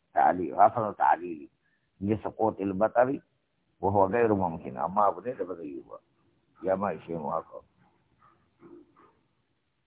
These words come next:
Sai gobe. Lawa,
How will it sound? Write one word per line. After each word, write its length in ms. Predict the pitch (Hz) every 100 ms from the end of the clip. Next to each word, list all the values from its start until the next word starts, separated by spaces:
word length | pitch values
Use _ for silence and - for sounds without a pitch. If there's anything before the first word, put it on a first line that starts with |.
| _ _ 85
Sai 120 | 82
gobe. 400 | 64 65 50 52 - _ _ _ _ _ 131 131 123 - - - - _ _ _ _ _ _ _ _ _ _ - -
Lawa, 560 | 87 101 104 87 98